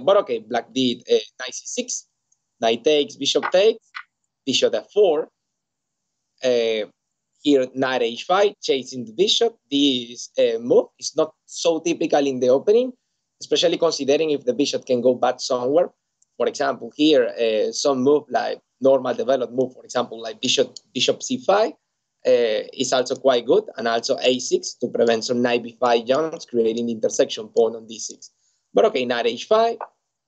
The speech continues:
bishop E three, and here we are going to see the blunder played by Anatoly Karpov in move eleven, losing the game on the spot. Uh, here he did, uh, the theoretical variant is queen B eight,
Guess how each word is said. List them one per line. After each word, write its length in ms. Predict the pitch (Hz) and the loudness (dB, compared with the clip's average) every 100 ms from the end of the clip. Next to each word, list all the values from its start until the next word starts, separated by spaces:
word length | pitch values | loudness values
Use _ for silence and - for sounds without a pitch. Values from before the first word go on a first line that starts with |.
| _ _ _ | _ _ _
bishop 260 | 135 139 127 | -2 0 -2
E 180 | 131 127 | -6 -2
three, 240 | 170 233 - | 0 0 0
and 80 | 208 220 | -6 -6
here 260 | 190 180 | -2 0
we 140 | 151 123 | 0 -2
are 140 | 151 | 0
going 180 | 139 147 | 0 -2
to 100 | 147 | -4
see 200 | - 147 | 0 2
the 100 | 139 | 2
blunder 400 | 120 123 143 131 | 0 -2 -2 -6
played 400 | - 123 131 127 | 0 2 2 0
by 140 | 117 | -6
Anatoly 520 | - 131 135 139 135 127 | -6 -4 -2 2 2 2
Karpov 360 | 147 - - - | 0 0 -10 -14
in 200 | 117 117 | -12 2
move 260 | 127 139 - | 2 2 2
eleven, 420 | 120 117 165 175 131 | 2 4 2 -6 0
losing 460 | 143 156 147 131 | 2 2 0 -10
the 100 | 120 | -10
game 240 | 123 117 120 | -6 -6 -6
on 120 | 113 | -12
the 100 | 117 | -14
spot. 360 | - 113 98 _ _ - - _ | -2 -2 -2 _ _ -20 -20 _
Uh, 680 | - 123 123 120 120 117 123 | 2 4 4 4 4 2 -2
here 260 | 131 202 220 | -2 2 2
he 200 | 202 147 | 2 0
did, 440 | 131 156 143 - - 127 | 4 4 4 2 -2 0
uh, 280 | 120 120 95 | 2 0 0
the 80 | 135 | 0
theoretical 560 | 139 147 170 190 160 135 | 2 2 2 0 -2 2
variant 440 | 160 202 196 151 | 4 4 0 -2
is 160 | 127 - | -10 -2
queen 300 | 151 143 127 | 0 0 -2
B 220 | 120 151 | 2 4
eight, 320 | 165 143 | 4 0